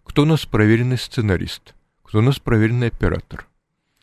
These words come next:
А, и тут надо еще отметить, что советское кино пострадало от репрессий меньше других областей.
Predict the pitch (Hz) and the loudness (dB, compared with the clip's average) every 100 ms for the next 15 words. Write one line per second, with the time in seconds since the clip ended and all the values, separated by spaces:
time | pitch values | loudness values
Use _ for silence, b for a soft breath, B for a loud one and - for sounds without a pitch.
0 | b b b - 110 110 104 - 143 131 | b b b -6 -4 0 -2 -2 0 0
1 | 117 120 - 117 139 160 143 - - 110 | 2 2 2 0 0 -2 -2 -4 -4 2
2 | 107 107 104 - 117 131 - 120 107 - | 4 4 2 0 -2 -2 -2 -2 -2 0
3 | 110 135 147 - - - 104 92 113 120 | 0 2 0 -2 -4 -2 -2 2 2 4
4 | 107 - 107 - 107 98 - 135 - 123 | 2 0 -4 -2 -2 -2 0 -2 -2 -2
5 | 95 107 113 - 110 90 _ _ _ _ | 0 0 -2 0 0 0 _ _ _ _
6 | _ _ _ 113 98 90 82 85 98 90 | _ _ _ -2 0 2 0 0 0 0
7 | - 107 | -6 -12